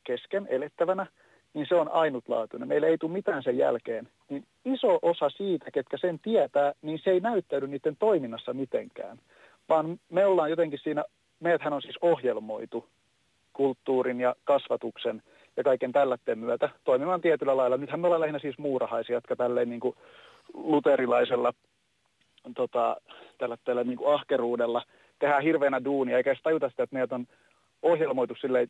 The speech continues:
ajatuksella, että tee hirveästi duunia, niin sitten kuoltuassa pääset sinne, niin kuin, hyvään paikkaan. Että tämän kuuluukin olla kärsimystä, tämän homman.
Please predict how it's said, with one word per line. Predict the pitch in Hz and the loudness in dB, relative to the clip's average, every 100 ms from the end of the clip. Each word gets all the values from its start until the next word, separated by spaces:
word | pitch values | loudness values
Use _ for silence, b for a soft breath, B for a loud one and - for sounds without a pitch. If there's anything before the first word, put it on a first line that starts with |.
| _ - | _ 0
ajatuksella, | 139 127 - 131 | 2 0 -4 -4
että | - | 0
tee | 147 | 2
hirveästi | 196 185 - 139 | 2 2 0 0
duunia, | 165 160 139 131 | 2 2 0 -2
niin | 131 | -6
sitten | 147 - 139 - | -4 0 0 0
kuoltuassa | 175 170 135 127 120 - - | 2 4 2 -2 -4 -6 -4
pääset | 123 120 - | -4 -4 -10
sinne, | 123 | -10
niin | 120 | -8
kuin, | 123 | -4
hyvään | 131 120 107 | -2 -2 -4
paikkaan. | 101 98 - - | -10 -10 -10 -12
Että | 113 | -4
tämän | - 139 | -4 2
kuuluukin | 165 151 139 123 | 4 6 4 2
olla | 117 | 0
kärsimystä, | - 123 120 113 113 110 | 0 0 0 -8 -12 -6
tämän | 117 110 | -6 -6
homman. | 113 101 | -10 -12